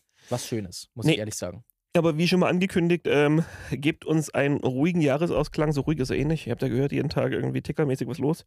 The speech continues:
Speaker 1: Ja.
Speaker 2: Ähm, wir sind ab Januar wirklich so unfassbar viel für euch unterwegs.
Speaker 1: Ja.
Speaker 2: Echt, so wirklich,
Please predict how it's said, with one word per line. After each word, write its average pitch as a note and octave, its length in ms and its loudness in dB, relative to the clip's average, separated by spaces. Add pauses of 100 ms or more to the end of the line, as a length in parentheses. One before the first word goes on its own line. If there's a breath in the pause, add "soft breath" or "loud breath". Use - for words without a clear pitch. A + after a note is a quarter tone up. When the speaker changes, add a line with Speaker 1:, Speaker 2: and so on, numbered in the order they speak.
(120)
Speaker 1:
Ja. A#2 180 -8 (320 soft breath)
Speaker 2:
Ähm, C3 380 2 (380)
wir B2 120 2
sind B2+ 220 -2
ab B2 120 -2
Januar C3+ 380 2
wirklich B2+ 240 -4
so - 100 -2
unfassbar C#3+ 460 -4
viel B2+ 160 -6
für - 120 -6
euch B2+ 120 -4
unterwegs. A2 420 -6 (140)
Speaker 1:
Ja. A2+ 100 -8 (400)
Speaker 2:
Echt, C3 200 -4
so C#3 160 -4
wirklich, - 160 -6